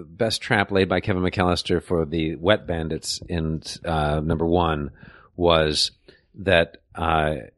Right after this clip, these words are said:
he laid a glue trap of, of roofing tar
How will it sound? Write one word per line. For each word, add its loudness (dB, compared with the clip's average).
he -4
laid 4
a 2
glue 6
trap 2
of, -4
of -4
roofing 6
tar 6